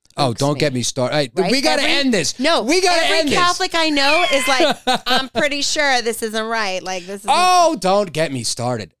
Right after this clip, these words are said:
Speaker 1: I, there are people, I mean, the, the number of theories about the Pope, about was it, and of course now, now that His Holiness Pope Benedict the sixteenth has passed away, God rest his soul,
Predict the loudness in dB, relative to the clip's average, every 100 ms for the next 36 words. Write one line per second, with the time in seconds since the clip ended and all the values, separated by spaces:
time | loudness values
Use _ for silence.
0 | -2 0 0 0 2 2 2 -2 0 0
1 | 2 0 0 -2 -4 -2 0 0 2 -2
2 | -4 -8 -8 -6 -8 -10 -8 -6 -4 -4
3 | -4 -4 -4 -6 -12 _ 0 0 2 0
4 | -2 -10 -20 -20 -4 0 0 0 -4 -2
5 | -2 -2 0 0 2 0 -2 -4 -4 -2
6 | -2 -6 _ -8 -4 -2 0 -2 -4 -6
7 | -6 -4 -4 -6 -8 -6 -6 -6 -6 -6
8 | -6 -8 -12 -6 -4 -4 -4 -4 -4 -6
9 | -8 -12 -12 -14 -12 -12 -10 -12